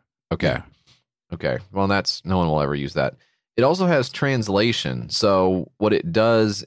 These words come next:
Speaker 1: is it says it simultaneously translates. So if you're talking to someone in a different language, it'll translate it for you and play it back into your ear. And it uses, like, Google's open source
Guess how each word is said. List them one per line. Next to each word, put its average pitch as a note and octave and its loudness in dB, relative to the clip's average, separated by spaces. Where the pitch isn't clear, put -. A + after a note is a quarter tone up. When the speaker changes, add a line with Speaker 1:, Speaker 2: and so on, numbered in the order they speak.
Speaker 1:
is F#2 2
it - -10
says A#2 0
it - -2
simultaneously A#2 0
translates. F#2+ 0
So G#2 0
if F#2+ -2
you're G#2 0
talking A2 0
to G2 0
someone F2 0
in F2+ 0
a F2 2
different F2 0
language, F2 0
it'll E2 2
translate F2 0
it C2 0
for F2+ 0
you D#2+ 0
and D2+ -6
play F2 0
it C#2+ 0
back D#2+ 0
into D#2+ -6
your D2+ -4
ear. E2+ 0
And E2 0
it - -4
uses, F2+ -2
like, E2 -2
Google's E2 -2
open F2 0
source D#2+ -2